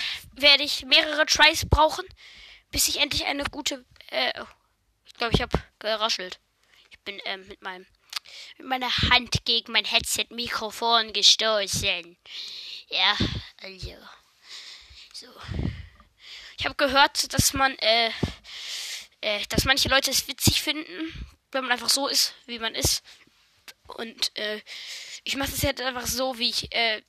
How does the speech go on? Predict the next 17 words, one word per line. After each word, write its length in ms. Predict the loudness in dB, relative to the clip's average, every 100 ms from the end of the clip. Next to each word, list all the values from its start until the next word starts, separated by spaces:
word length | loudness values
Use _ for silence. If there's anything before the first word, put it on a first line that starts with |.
| _
bin. 420 | -2 -2 -2 -8 -20 _ _ -20 -20 -20 -20 -14
Also 120 | -10
ich 80 | -8
ma-, 120 | -8
ich 180 | -8 -10 _
bin 200 | -2 -2
jetzt 140 | -6
einfach 180 | -10 -10
so, 160 | -10
wie 40 | -10
ich 120 | -8
bin 180 | -6 -6
für 120 | -8
diese 180 | -8 -8
Folge, 300 | -8 -8 -6
ja, 160 | -6
Leute. 400 | -8 -8 -8 -10